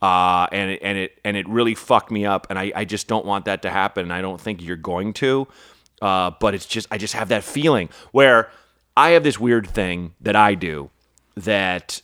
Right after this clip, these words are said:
uh, is, is a little bit unhealthy, and I don't try to do it as much, but it's like, <laughs> I'll think of every terrible scenario that can possibly happen, and in my mind,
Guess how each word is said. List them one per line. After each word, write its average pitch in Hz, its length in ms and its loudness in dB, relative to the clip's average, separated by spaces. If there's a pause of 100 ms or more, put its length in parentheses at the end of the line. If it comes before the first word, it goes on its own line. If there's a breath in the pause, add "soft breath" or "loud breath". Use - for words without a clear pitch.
uh, 87 580 -6
is, 98 320 -8
is 101 140 -6
a 104 60 -2
little 107 380 0
bit 190 140 2
unhealthy, 143 800 0
and 110 80 -2
I 113 40 -2
don't 127 120 -4
try 127 140 0
to 104 80 0
do 101 200 -4
it 117 60 2
as 123 120 -6
much, 139 340 -4 (500 soft breath)
but 120 240 6
it's 113 180 0
like, 110 380 0
<laughs> - 60 -6
I'll 123 140 4
think 143 300 0
of 110 200 4
every 117 380 0
terrible 110 440 0
scenario 101 520 -2
that 92 200 -6
can 98 120 -8
possibly 98 400 -4
happen, 104 460 -6 (300 soft breath)
and 110 100 -2
in 98 120 -2
my 113 260 2
mind, 131 420 0